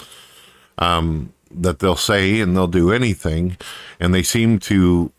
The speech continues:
their job in life seems to be to take our money, collect it, call it taxes when it's actually fucking robbery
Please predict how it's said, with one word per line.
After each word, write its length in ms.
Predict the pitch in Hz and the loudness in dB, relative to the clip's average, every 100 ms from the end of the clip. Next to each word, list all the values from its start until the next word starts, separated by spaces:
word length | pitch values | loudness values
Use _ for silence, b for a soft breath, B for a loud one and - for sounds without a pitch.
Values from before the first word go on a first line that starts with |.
| _ | _
their 280 | - 95 101 | -4 0 0
job 680 | 85 82 104 127 87 85 90 98 | 0 0 2 2 2 0 0 -2
in 160 | 90 90 | -2 0
life 340 | 87 87 87 | 2 2 0
seems 360 | - 98 90 80 | 0 0 0 -2
to 100 | 92 | -4
be 280 | 78 87 85 | 0 2 2
to 120 | 82 | 0
take 280 | - 90 - - | -2 -4 -4 -2
our 300 | 107 127 98 | 0 2 0
money, 480 | 85 82 90 107 - | 0 0 -2 -4 -10
collect 480 | - 98 98 117 - | -4 0 0 0 -2
it, 240 | 90 - | -2 -2
call 260 | - 90 92 | -2 0 2
it 120 | 82 | 0
taxes 720 | - 107 110 - 87 90 80 | -4 -4 -4 -6 -4 -4 -4
when 100 | 85 | -4
it's 160 | 82 - | -4 0
actually 360 | 95 82 - | 0 -2 -6
fucking 420 | 78 - 95 85 78 | -8 -4 -4 -4 -2
robbery 800 | 85 95 104 92 73 80 95 | 2 2 2 0 0 0 -2